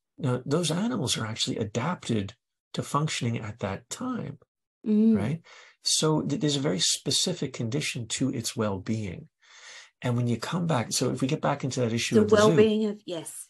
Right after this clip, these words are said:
Speaker 2: yes.
Speaker 1: if you're thinking of the well-being of the animal,
Speaker 2: Mm.
Speaker 1: when it does what it does and how it does it,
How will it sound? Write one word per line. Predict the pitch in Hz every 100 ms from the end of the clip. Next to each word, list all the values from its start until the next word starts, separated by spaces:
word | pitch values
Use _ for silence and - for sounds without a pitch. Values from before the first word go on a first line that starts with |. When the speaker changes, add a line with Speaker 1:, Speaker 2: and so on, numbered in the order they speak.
| -
Speaker 2:
yes. | 165 143 - -
Speaker 1:
if | 123
you're | 123
thinking | - 160 165 156
of |
the | 131
well-being | 117 120 117 113 107
of |
the | 90 -
animal, | 110 113 95 - - - -
Speaker 2:
Mm. | 170 151
Speaker 1:
when | 147 104 147
it | 156
does | - 123 110
what | 104 117
it | 113
does | 107 98 98
and | 92
how | 107 98
it | 90
does | 107 113 90
it, | 85